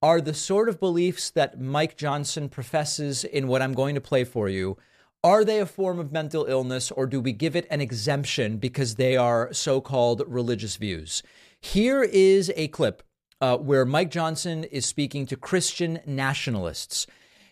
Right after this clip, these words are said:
Christian nationalists, of course, believe and desire that their religion, Christianity,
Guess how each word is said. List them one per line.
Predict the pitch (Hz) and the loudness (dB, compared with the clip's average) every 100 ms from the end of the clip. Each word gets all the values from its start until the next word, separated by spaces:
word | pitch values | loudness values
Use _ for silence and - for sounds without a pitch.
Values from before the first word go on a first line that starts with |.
| _ | _
Christian | - 240 - 233 | 2 2 2 0
nationalists, | 202 190 196 - 190 170 156 - | 0 0 0 -2 -2 0 0 -2
of | 147 - | -8 -4
course, | 160 143 143 - - 131 | 2 2 2 -4 -6 -4
believe | 120 139 160 208 208 196 170 - | 2 4 4 2 2 0 -2 -2
and | 151 135 | -2 0
desire | 127 110 147 151 127 107 143 147 _ - | -2 0 2 2 2 0 -4 -8 _ -10
that | 120 143 - | -2 -2 -2
their | 123 123 180 214 202 | -4 2 4 6 6
religion, | 160 120 107 98 98 120 | 4 4 0 -2 -8 -10
Christianity, | - 170 - - 151 143 139 107 98 110 | -6 -6 -4 -4 -2 -2 -2 -4 -6 -10